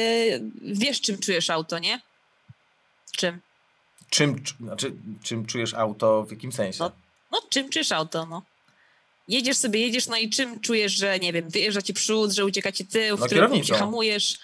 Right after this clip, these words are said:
Speaker 1: Nie. Dawaj dalej.
Speaker 2: O kurde,
Speaker 1: Masz jeszcze
Speaker 2: czekaj.
Speaker 1: dwie szanse.
Speaker 2: Do-, okej, dobra, dobra.
Speaker 1: <laughs>
Speaker 2: Wow,
Speaker 1: No.
Speaker 2: em, czym czuję? No,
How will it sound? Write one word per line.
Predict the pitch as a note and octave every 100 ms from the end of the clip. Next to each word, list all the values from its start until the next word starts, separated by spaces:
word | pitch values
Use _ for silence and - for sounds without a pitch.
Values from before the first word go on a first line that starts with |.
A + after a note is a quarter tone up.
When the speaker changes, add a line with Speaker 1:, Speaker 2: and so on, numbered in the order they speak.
| - - _
Speaker 1:
Nie. | E3+ D3 F3+ G#3+ _ _
Dawaj | E3+ F3 F3
dalej. | D3 D3
Speaker 2:
O | G3+
kurde, | A#2+ A2 G2+
Speaker 1:
Masz | G3+
jeszcze | C3+
Speaker 2:
czekaj. | G#3+ G#2+
Speaker 1:
dwie | G#3+
szanse. | G3 E3 - D#3+ C#3
Speaker 2:
Do-, | E3
okej, | G3 F3 C3+
dobra, | D3 A#2+ A2+
dobra. | B2+ B2 D3 D#3+ - A#3 D#4 -
Speaker 1:
<laughs> | - - - C3+
Speaker 2:
Wow, | F3 D#3+ A#2
Speaker 1:
No. | A2
Speaker 2:
em, | C#3 C3 C3 B2+ B2+ B2+ B2 B2+ B2+ B2 B2
czym | - D3 D#3+ D#3+
czuję? | - B2 A2+ -
No, | A#2+ C3 C3+ C#3 C#3+ C#3+